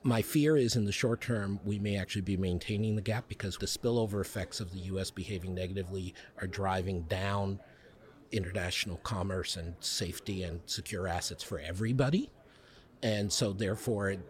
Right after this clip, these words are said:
you know, the relative gap, there may be a couple countries that pop up as safe havens and a couple countries, especially middle income emerging markets, that get hit worse. But broadly speaking,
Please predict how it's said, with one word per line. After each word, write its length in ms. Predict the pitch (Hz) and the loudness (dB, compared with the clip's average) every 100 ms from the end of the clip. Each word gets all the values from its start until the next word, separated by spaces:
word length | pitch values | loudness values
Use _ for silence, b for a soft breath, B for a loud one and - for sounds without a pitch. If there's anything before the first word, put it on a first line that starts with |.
| - | -4
you 80 | 95 | -2
know, 80 | |
the 100 | 92 | 0
relative 460 | 95 98 107 - 107 | 2 4 2 0 -4
gap, 220 | 104 95 - | -4 -4 -2
there 120 | 98 | 0
may 100 | 95 | 2
be 120 | 92 | 0
a 40 | |
couple 340 | - - 113 117 | -2 -2 0 -2
countries 440 | - 113 107 95 | -2 -4 -4 -8
that 120 | 95 | -8
pop 300 | - 98 - | -4 -4 -4
up 160 | 87 - | -6 -6
as 100 | 85 | -4
safe 280 | - 80 - | -4 -4 0
havens 520 | 143 127 117 104 - | 2 4 2 0 -2
and 140 | 92 | -6
a 40 | 92 | -6
couple 180 | - 95 | -8 -4
countries, 480 | 120 95 104 92 - | -4 -2 -4 -4 -4
especially 480 | - 95 104 92 - B B B B B - | -4 -2 -2 -2 -2 B B B B B 2
middle 300 | 113 113 107 | 4 6 4
income 320 | 104 110 95 | 2 0 0
emerging 400 | 90 143 135 120 | 4 4 4 4
markets, 400 | 117 110 120 - | 4 2 -2 -4
that 80 | - | -4
get 140 | 90 | -4
hit 220 | - - | -2 -4
worse. 520 | 95 131 120 113 - - B B B B - - | 2 4 6 4 0 -4 B B B B -20 -2
But 200 | 113 - | -2 2
broadly 360 | 139 139 147 120 | 4 4 4 0
speaking, 800 | - 127 117 120 107 104 98 | 0 -2 0 -2 0 0 -2